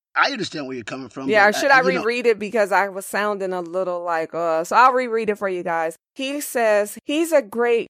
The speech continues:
Speaker 2: road course racer, but as far where they raced yesterday, making him an automatic bid to win at Race Sonoma,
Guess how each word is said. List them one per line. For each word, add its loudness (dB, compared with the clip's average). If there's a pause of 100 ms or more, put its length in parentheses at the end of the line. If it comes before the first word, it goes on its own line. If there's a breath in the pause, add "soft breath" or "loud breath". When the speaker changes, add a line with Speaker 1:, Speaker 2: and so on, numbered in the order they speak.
Speaker 2:
road 4
course -2
racer, -4 (340)
but 4
as -2
far 2 (300)
where 4
they 4
raced -2
yesterday, 2
making 0
him -4
an -4
automatic 2
bid 2
to -8
win -2
at 0
Race -2
Sonoma, -2